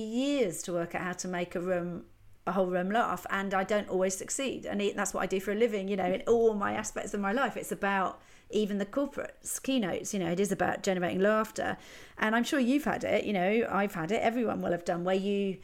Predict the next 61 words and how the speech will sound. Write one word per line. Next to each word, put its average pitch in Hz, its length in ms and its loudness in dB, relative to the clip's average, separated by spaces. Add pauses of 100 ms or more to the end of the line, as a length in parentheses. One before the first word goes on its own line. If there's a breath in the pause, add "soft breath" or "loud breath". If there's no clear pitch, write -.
(460 loud breath)
you 214 80 -2
think 220 180 -2
you've 208 80 -4
got 185 120 2
a - 20 -2
really 196 120 4
funny 202 280 0
thing 208 240 -2
to 202 80 -6
say, 185 260 2
and 190 140 0
there's, 175 240 -2 (100)
you 262 100 0
know, 185 80 0
you're 175 160 2
in 175 60 2
a 180 220 -2
meeting 190 340 -2
at 196 100 -2
work 220 380 2
and 190 100 -2
you 196 60 -2
say 190 200 0
a - 20 0
thing 190 180 -6
you 175 80 -4
think's 185 240 -6
really 185 140 0
funny 196 260 -2
and 170 240 -6
you 190 100 -2
just 185 140 -6
get - 140 -4
blank 185 240 -2
faces 220 400 -2
looking 180 260 -6
at - 100 -4
you. 180 200 0
It, - 260 -4
you're 220 120 0
very 262 200 4
exposed 180 540 -2
when 175 80 -6
you're 170 80 -6
trying 175 180 -6
to 170 60 -6
make 170 180 -8
people 180 260 -6
laugh, 175 360 -2 (360 loud breath)
and 214 360 0
the 220 100 -6
failure 208 720 2
is 196 220 0
palpable. 226 580 0
<laughs> 233 200 2
You 262 60 2
know, 208 60 0
you've 226 320 2
said 202 180 4
a 196 60 -2
joke, 185 480 2